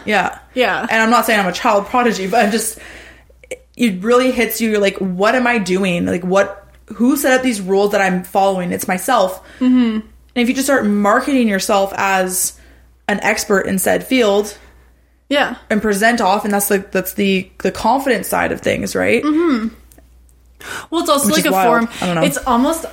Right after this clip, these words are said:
Speaker 2: like a form of manifestation.
Speaker 1: Yeah.
Speaker 2: Because if you're like, "I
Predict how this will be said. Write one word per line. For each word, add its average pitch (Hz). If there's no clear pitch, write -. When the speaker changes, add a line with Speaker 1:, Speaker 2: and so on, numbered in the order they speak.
Speaker 2:
like 220
a 254
form 240
of 214
manifestation. 202
Speaker 1:
Yeah. 233
Speaker 2:
Because 254
if 240
you're 240
like, 214
"I 214